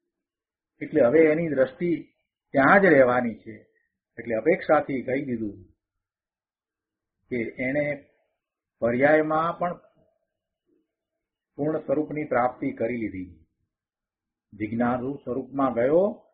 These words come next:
ને તે પર્યાયમાં પણ પૂર્ણ થઈ ગયો. નિગમનયની રીતે કહીએ તો ભાવિ નિગમનયની દ્રષ્ટિએ જેણે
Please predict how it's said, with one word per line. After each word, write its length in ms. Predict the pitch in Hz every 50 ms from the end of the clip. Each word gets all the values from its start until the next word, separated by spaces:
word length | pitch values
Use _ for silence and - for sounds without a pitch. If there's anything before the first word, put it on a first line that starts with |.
| _ _ _ _ - 131
ને 80 | 127
તે 320 | 120 - - 143 156 175 180
પર્યાયમાં 720 | 170 - 117 110 117 120 123 131 131 139 143 143 147 147
પણ 180 | - 165 175 175
પૂર્ણ 440 | - _ - 135 151 190 214 202
થઈ 260 | - - 135 127 123 110
ગયો. 280 | 107 98 - - - _ _ _ _ _ _ _ _ _ _ _ _ _ _ _ _ _ _ _ _ _ _ _ _ _ _ _ _ _ _ _ _ _ _ _ _ _ _ _ _ _ _ _ _ _ _ _ _ _ _ _ 349 349 _ _ _ _ _ _ _ _ _ _ _ _ _ 640 640 640 659 622 622 659 659 _ _ _ _ _ _ _ _ _ _ _ _ _ _ _ _ _ _ _ _ _ -
નિગમનયની 680 | 113 123 135 151 151 143 139 135 139 139 139 143 139
રીતે 220 | 127 120 - 143 131
કહીએ 320 | - 131 147 170 156 135
તો 160 | - - 127
ભાવિ 300 | - 104 104 113 123 139
નિગમનયની 680 | 139 131 127 131 123 127 127 127 131 127 127 127 135 123 - _ _ _ _ _
દ્રષ્ટિએ 580 | - 107 107 - - - 165 160 151 131 117 110
જેણે 440 | - - - 98 110 113 127 143